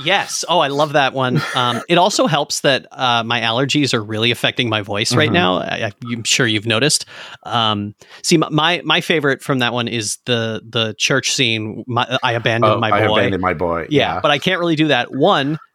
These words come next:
Speaker 1: because I would probably break down, <laughs>
Speaker 2: <laughs>
Speaker 1: and, and then also my son. But so I could probably do a little, um,
Speaker 2: So wait, you, you, you can't do it because you haven't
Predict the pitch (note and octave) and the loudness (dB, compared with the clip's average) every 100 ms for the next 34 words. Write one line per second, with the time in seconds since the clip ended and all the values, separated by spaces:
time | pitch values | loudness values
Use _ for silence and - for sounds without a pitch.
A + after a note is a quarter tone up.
0 | _ B2 - D3 C#3+ C3 C3 - B2 B2 | _ -6 -2 -2 -2 -2 -2 -2 0 0
1 | B2+ C3 C3 A#2 - A2 G#2 G#2+ - - | 0 -2 0 0 0 0 0 -4 -6 -8
2 | - G#3 F4 - - - F3 C#3 - A2 | -4 0 0 0 -2 0 0 -2 -6 -2
3 | D#3+ - - C#3 B2 A2+ G#2 A2 G2+ G#2 | -2 -2 -2 2 2 0 -2 -6 -8 -8
4 | G#2+ F3+ A#2 - C#3 A#2+ - D3 B2+ C#3 | 0 0 0 -2 -2 -2 2 4 4 2
5 | E3+ C#3 C#3+ D#3+ C#3 A2 A#2 A2 G#2+ G#2+ | 0 0 0 2 0 0 0 0 -2 -4
6 | G#2 G2+ G2 D3 D3 C#3+ C#3+ C3+ C3+ C3+ | -4 -4 2 4 6 4 2 2 2 0
7 | B2 B2 A#2 G#2+ - A#2 - D3 D3 D3 | 4 4 2 -4 -6 -4 2 2 4 4
8 | B2 A2 G#2+ G#2+ G2+ F#2 - B2 A#2+ G#2 | 4 2 -2 -2 0 -4 -2 0 0 -2
9 | F#2 - - | -6 -8 -14